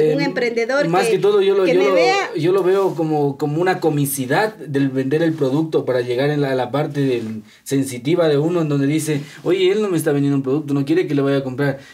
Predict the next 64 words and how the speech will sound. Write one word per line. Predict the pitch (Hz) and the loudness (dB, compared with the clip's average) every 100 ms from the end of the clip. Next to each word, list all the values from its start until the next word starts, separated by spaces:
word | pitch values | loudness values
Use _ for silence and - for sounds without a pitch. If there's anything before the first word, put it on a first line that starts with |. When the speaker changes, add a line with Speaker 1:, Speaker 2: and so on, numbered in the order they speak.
| - | -4
Speaker 1:
Y | |
a | 147 | 0
mí | 175 | 2
eso | 170 | 2
reír | 151 156 | 2 2
Speaker 2:
Me | 175 | 4
Speaker 1:
me | 160 | 4
dio | 165 | 2
Speaker 2:
está | 180 | 2
Speaker 1:
ganas | 180 160 | 2 2
de | 156 | 2
Speaker 2:
informando. | 381 - 185 | 2 0 0
Speaker 1:
comer. | 180 127 - - | 0 -2 -12 -10
Speaker 2:
O, | - 269 285 | -6 -2 0
o | 277 | 0
me | |
está | 254 285 | -2 -2
Speaker 1:
Me | 311 | 0
está | - - | 0 0
Speaker 2:
informando. | - 240 294 | 0 2 2
Speaker 1:
informando | 180 175 | 0 2
y | 156 | 2
ya | 156 | 2
me | 156 | 2
dio | 156 | 2
ganas | 156 156 143 | 2 0 -2
de | 139 | -2
comer | 135 151 156 | -2 -2 0
porque | 143 135 131 123 117 - | -2 0 0 -2 -6 -8
qué | - | -2
bacán, | 151 147 180 160 | -2 0 0 0
no | 147 | 0
tengo | 147 156 | 0 0
que | 143 | 0
gastar | 135 127 156 | 0 0 0
porque | 139 123 127 127 | 0 -2 -2 -4
la | 120 | -4
gente | 131 151 | -4 -4
piensa | 120 147 147 | -2 0 0
en | 135 | 0
gastar | 127 120 160 156 | -2 0 0 2
y | |
ya | 151 | 2
no | 147 143 | 0 0
quiere | 147 147 | 0 2
gastar. | 330 349 - 427 440 | 4 4 4 2 0
Speaker 2:
Eso, | 359 285 | 0 0
por | 349 | 0
ejemplo, | 381 381 320 | 2 2 0
si | - - | 0 2
yo | |
Speaker 1:
Entonces | 330 339 | 2 0
Speaker 2:
les | |
digo | 302 330 | 0 0
ahorita, | 302 320 285 262 | 0 0 0 0
"A | |
ver, | 381 440 | 2 2
bueno, | 359 392 359 277 | 2 2 2 2
vengo | 349 359 | 0 0
a | 311 | 0
venderles | 311 330 311 302 | -2 -2 -2 -2
algo", | 302 226 | -2 0
la | 247 269 | 0 0
gente | 330 330 330 285 | 0 0 0 -2